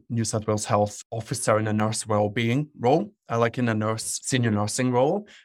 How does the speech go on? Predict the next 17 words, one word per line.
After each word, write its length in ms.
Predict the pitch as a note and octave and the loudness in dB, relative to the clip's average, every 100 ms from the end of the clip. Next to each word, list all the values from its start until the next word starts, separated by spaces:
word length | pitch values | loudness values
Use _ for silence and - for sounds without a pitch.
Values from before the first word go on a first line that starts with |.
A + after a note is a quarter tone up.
| _ | _
And 400 | A#2+ A#2 A2+ A2+ | 2 4 4 0
she 140 | - C#3 | -2 0
was 160 | C#3 | 0
challenging 600 | - B2 A#2+ B2+ B2+ B2+ B2 | -2 0 2 2 0 0 0
them 180 | A2 G#2+ | -2 -2
on 400 | G#2+ G2+ G#2 G#2 | 0 2 0 0
the 100 | G#2+ | -2
lack 360 | G#2 G#2+ G#2+ - | 0 0 -2 -4
of 180 | G#2 G#2 | -6 -4
support 680 | - G#2+ - G#2 B2 - _ _ - | -10 -10 -4 0 0 -2 _ _ -4
and 160 | A2+ A2+ | 0 2
the 80 | |
lack 400 | G#2 G#2 G#2+ - | 4 4 2 0
of 400 | A2+ G2+ G2+ - - | -2 -2 -6 -16 -6
initiatives 680 | A2+ G#2+ - A2+ B2+ - - | -2 0 0 0 -2 -2 -2
for 120 | A2+ | 0
nurses. 760 | G#2 G#2 - - E3+ G#3+ - | 0 -2 -2 -4 -4 -6 -10